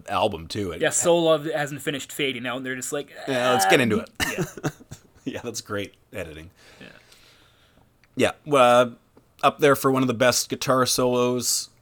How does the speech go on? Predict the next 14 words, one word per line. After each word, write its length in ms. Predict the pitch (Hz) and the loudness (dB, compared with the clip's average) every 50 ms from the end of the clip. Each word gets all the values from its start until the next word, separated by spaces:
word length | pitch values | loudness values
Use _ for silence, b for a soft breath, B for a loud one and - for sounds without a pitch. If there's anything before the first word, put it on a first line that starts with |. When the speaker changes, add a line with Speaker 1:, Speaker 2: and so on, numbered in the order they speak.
| _ _ _ _ _ | _ _ _ _ _
Speaker 1:
for 160 | - - 117 107 | -14 -12 -10 -8
sure. 540 | - - - 131 120 113 110 113 113 107 - _ _ _ _ _ _ _ 104 | -6 -4 -2 0 2 2 2 2 0 -2 -8 _ _ _ _ _ _ _ -8
Uh, 460 | 104 101 95 98 98 98 98 98 95 - _ _ _ _ _ _ _ _ _ _ 73 82 | -8 -6 -6 -6 -6 -6 -6 -6 -8 -10 _ _ _ _ _ _ _ _ _ _ -14 -8
one 100 | 101 107 | -8 -6
of 60 | 98 | -6
the 80 | 92 87 | -6 -4
best 180 | 95 98 - | -4 -4 -4
guitar 340 | - 95 - - - 90 92 | -6 -8 -8 -8 -6 -6 -6
tracks. 640 | - - 87 87 87 87 - - - - - - - _ _ _ _ _ - - _ _ | -8 -8 -8 -6 -6 -6 -6 -6 -6 -6 -8 -10 -12 _ _ _ _ _ -20 -20 _ _
One 140 | - - 92 | -14 -14 -12
of 80 | 90 | -12
the 40 | 85 85 | -12 -12
best 400 | 85 85 82 80 - - - - _ _ _ _ _ _ _ _ _ _ _ _ _ _ _ _ | -12 -10 -8 -6 -6 -6 -6 -8 _ _ _ _ _ _ _ _ _ _ _ _ _ _ _ _
tracks, 580 | - - - - - - - - - - - | -16 -14 -14 -14 -14 -14 -12 -12 -12 -12 -12